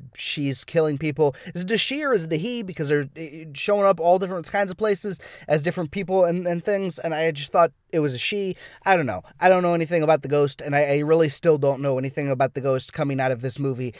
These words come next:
uh, which I think is uh, kind of a flaw for this movie, especially for a movie that's seemingly want to, wanting to relaunch this franchise, you know?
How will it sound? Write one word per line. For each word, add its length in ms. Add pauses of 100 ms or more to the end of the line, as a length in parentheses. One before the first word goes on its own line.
(200)
uh, 180
which 220
I 100
think 320
is 380 (400)
uh, 280
kind 180
of 60
a 60
flaw 300
for 120
this 180
movie, 320
especially 600 (240)
for 220
a 60
movie 360 (160)
that's 200
seemingly 680
want 360
to, 220
wanting 440
to 160
relaunch 760
this 240
franchise, 720
you 100
know? 220